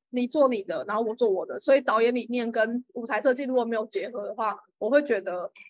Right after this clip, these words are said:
就是这样，但是布景就真的是变成一个背景而已，其实你随便放什么东西都可以了，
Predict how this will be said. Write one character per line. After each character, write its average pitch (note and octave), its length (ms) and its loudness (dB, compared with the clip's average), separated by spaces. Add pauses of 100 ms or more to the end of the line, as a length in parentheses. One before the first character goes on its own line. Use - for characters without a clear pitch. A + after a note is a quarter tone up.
(120)
就 C4+ 140 4
是 C4 160 -6
这 C4+ 160 2
样， A#3 180 2 (100)
但 A#3+ 240 2
是 A3+ 80 -12 (440)
布 D#4+ 120 2
景 A#3 220 -2
就 C4 80 4
真 C4 180 2
的 C4 40 -4
是 B3 180 -12
变 B3 180 0
成 B3 160 -6
一 F#3+ 40 -14
个 A3+ 100 -10
背 A3+ 220 0
景 - 180 -12
而 - 220 -12
已， G3 40 -8
其 B3 140 -4
实 C4 60 -2
你 C4 120 -2
随 B3 160 -2
便 B3 220 2
放 A3 160 -2
什 - 100 -16
么 F3+ 120 -14
东 G3+ 120 -8
西 A#3 60 -10
都 A3 100 -4
可 G3+ 240 -8
以 F3 140 -10
了， - 140 -16